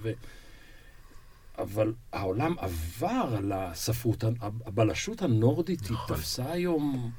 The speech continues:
Speaker 1: גבהים
Speaker 2: נכון.
Speaker 1: שהיא לא הייתה לפני עשר, חמש עשרה שנה.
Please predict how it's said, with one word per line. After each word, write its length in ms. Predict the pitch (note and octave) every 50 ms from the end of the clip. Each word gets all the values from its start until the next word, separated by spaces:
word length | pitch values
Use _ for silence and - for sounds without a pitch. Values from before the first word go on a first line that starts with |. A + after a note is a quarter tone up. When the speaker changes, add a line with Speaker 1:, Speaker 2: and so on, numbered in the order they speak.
| - - - -
Speaker 1:
גבהים 800 | A2+ G#2 G#2 G2 F#2+ G#2+ F#2+ G2 A2+ C3+ E3 F3+ F#3 F3 D#3+ C3 -
Speaker 2:
נכון. 140 | - - -
Speaker 1:
שהיא 140 | - D#3+ -
לא 80 | G#3+
הייתה 220 | A#3+ C#4+ D4 - D4 C#4
לפני 280 | A3+ - - - F#3 - -
עשר, 240 | D3 A#2+ - C#3 B2+
חמש 240 | - - A#2+ A#2
עשרה 260 | A2 G#2 - - A#2+ A2
שנה. 360 | - - G#2 A2 B2+ G3+